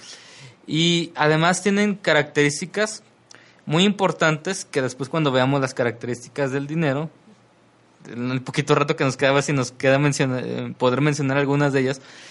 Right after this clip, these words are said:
pero tienen la cualidad de no ser, de, de no desgastarse, a diferencia de muchos otros objetos,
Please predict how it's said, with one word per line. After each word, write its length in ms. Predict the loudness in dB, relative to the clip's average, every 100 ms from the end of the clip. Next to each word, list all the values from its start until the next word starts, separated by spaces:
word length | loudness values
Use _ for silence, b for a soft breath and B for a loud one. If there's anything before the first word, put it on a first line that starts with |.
| B B
pero 400 | 2 6 6 4 -6 _ _ _ -2
tienen 180 | 0 2
la 100 | 2
cualidad 320 | 4 6 6
de 80 | 4
no 160 | 2
ser, 340 | 0 -2 -2 -6 _
de, 260 | -6 -2 0
de 300 | 0 0 2
no 140 | 2
desgastarse, 720 | 2 2 0 0 -2 -2 -4 -14 -20 _ _ _ _ B B B B -4
a 100 | 0
diferencia 460 | 2 2 2 2
de 60 | 2
muchos 280 | 2 0 -4
otros 220 | -4 -4
objetos, 640 | -4 -2 -4 -4 -12 -14